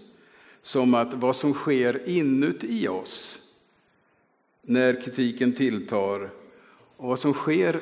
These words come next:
med vår tro. Om det i själva verket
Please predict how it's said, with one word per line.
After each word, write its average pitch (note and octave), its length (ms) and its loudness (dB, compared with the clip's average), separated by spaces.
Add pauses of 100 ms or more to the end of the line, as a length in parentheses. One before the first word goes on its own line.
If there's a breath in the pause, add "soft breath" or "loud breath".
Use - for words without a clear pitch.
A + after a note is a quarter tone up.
med C3 240 0
vår B2+ 160 0
tro. - 500 -4 (880 soft breath)
Om C3 260 0
det B2+ 80 2
i B2 40 2
själva C#3 380 4
verket C3+ 540 -2